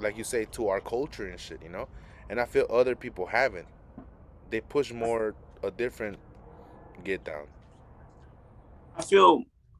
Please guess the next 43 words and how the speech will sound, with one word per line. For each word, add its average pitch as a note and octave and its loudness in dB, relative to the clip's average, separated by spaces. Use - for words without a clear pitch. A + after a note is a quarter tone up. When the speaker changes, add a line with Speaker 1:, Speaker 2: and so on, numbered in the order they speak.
Speaker 2:
like B2+ 2
when B2+ 2
it B2 -2
comes B2+ 0
to B2 -4
that A#2+ 4
type A#2+ 0
of A2 -8
shit, A#2+ -2
more A#2 8
people A#2+ 2
now G#2+ 6
are G2+ 2
more G#2+ 0
inclined. G#2 2
Like, B2+ 8
say F3+ 6
if F3 4
you C#3+ 6
wanna B2+ 6
get A2 6
a G#2+ -2
particular G#2 0
vote, G#2 8
or, G2 8
or G#2 8
just, B2 4
like, A#2+ 10
say E3 4
if D3+ 2
you D3+ 2
wanna, C3+ 4
if A#2 -2
you B2 2
wanna A#2 2
start B2 6
a - -4
business G#2+ -4
in F#2+ -12
Boyle G#2 4
Heights G#2 4
or F#2 -12
whatever, F#2+ 0